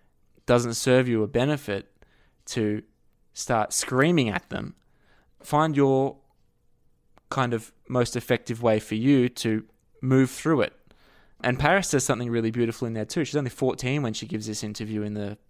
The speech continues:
in the Jacksonology series. She kind of just says, like,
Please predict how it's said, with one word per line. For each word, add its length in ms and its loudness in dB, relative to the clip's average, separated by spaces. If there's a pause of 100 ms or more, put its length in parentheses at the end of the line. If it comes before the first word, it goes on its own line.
in 140 -8
the 60 -4
Jacksonology 680 -4
series. 480 -6 (800)
She 180 -2
kind 160 0
of 80 -2
just 160 -4
says, 180 -4
like, 360 -4